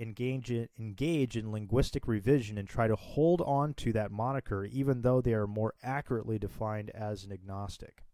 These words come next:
They just don't wanna let go of that moniker. Um, <laughs> in fact, let's actually, uh, go back to the prefix that exists on atheist or agnostic. Um,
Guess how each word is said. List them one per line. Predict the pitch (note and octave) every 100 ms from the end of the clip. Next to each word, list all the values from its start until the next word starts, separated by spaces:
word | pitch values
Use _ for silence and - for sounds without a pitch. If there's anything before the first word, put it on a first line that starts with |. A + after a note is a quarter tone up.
| _ _ _ _ _ _ _ _ -
They | A2+
just | B2 A#2
don't | B2+
wanna | C3+ B2
let | B2
go | G#2+ A2+
of | A2+
that | G#2+ G2
moniker. | G#2 G#2+ - F#2 - _ _ _ _ _ -
Um, | A2+ A2 F#2+ E2+ F2+ _ _ _ _ _ _ _ _ _ _ _ _ _ _ _ _ -
<laughs> | - - G#2 - _ -
in | B2
fact, | - C#3 C3+
let's | C#3+ D3+
actually, | C#3+ - B2+ A2 - _ _ -
uh, | A#2 A2 G2
go | C3+
back | B2+ B2 A#2+ -
to | - C3 A#2+ G#2+ G#2
the | G#2+
prefix | G#2 - D3 E3+ A2+ G2+ - - - - _ _ _ _ _ A#2
that | B2 A#2+ A#2
exists | A2 G#2 B2+ -
on | A2+ G2+ -
atheist | C#3+ D#3 D#3 B2+ B2+ C3+ - -
or | A#2+ A#2 A2+ -
agnostic. | A#2+ G#2 A2 A#2 A#2+ - F#2+ - - - _ _ _ _ -
Um, | G#2+ G#2+ G2+ F2+